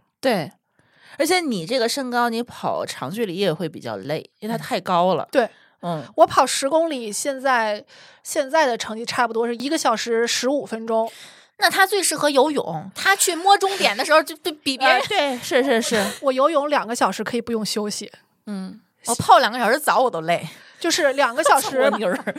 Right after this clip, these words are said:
Speaker 2: 两个小时不停，心率一直维持在一百二，我能一直游。
Speaker 1: 嗯。
Speaker 2: 就是完全没有任何累的感觉。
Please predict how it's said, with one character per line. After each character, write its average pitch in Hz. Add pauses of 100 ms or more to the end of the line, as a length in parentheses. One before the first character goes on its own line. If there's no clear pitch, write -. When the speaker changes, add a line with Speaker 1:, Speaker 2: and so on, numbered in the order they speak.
(260)
Speaker 2:
两 285
个 320
小 339
时 240
不 254
停， 226 (300)
心 -
率 311
一 262
直 233
维 240
持 240
在 226
一 240
百 214
二， 185 (120)
我 226
能 233
一 359
直 190
游。 - (320)
Speaker 1:
嗯。 214 (440)
Speaker 2:
就 311
是 294
完 254
全 262 (680)
没 320
有 359
任 320
何 247
累 349
的 226
感 190
觉。 -